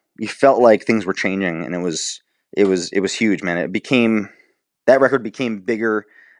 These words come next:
than the band, you know, than any one member, any, any people involved. It was just like, it was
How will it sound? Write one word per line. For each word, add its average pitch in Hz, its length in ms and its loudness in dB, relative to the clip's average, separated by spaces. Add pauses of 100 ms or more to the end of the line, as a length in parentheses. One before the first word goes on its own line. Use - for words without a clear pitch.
than 101 340 -6 (120)
the 98 140 -8
band, 95 340 -4 (360)
you 104 80 -2
know, 95 160 -2 (600)
than 90 320 -2
any 113 340 0
one 110 520 0
member, 107 560 2
any, 101 360 -4 (1500)
any 131 220 6
people 117 320 0
involved. 101 280 6
It 90 40 4
was 95 140 0
just - 180 -4
like, 87 360 0
it 110 100 0
was 95 440 -2